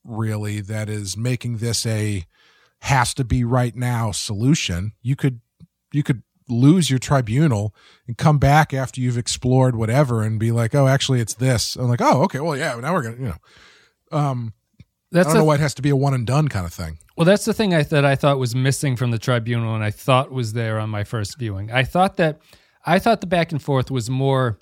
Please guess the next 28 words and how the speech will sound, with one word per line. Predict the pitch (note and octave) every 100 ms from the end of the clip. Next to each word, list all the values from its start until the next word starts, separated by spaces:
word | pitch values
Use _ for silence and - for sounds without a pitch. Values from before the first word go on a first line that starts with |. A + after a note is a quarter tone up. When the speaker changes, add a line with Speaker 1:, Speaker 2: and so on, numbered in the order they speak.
| _ _
Speaker 2:
nuanced | D3 C#3 C#3 B2 A#2 A2 -
and | A#2 A#2
layered | B2+ B2+ A#2 A2
about | G#2+ A2+ A2
what | A#2+ C#3 A#2+
Burnham's | B2+ C3 A#2 A2 -
ties | - B2+ B2 A#2+ A2+
to | -
this | F#2+ F2+ - - C4
was, | C3 G#2 F2+ G#2 B2+
and | A#2
that | A2+ -
they | C3
were | B2+
Speaker 1:
Mm-hmm. | B2
Speaker 2:
making | A#2 C3 B2
a | A2
better | G#2 B2 A#2+
Speaker 1:
<clears throat> | A#2 A#2+
Speaker 2:
argument | A#2+ A#2+ G#2+ A#2
against | A#2 A2 -
her | A2+
than | G#2+ G#2+
that, | G#2+ A2+ A2+
that | A2
they | A2 A2
actually | G#2+ - G#2
are. | A2 A2+ G#2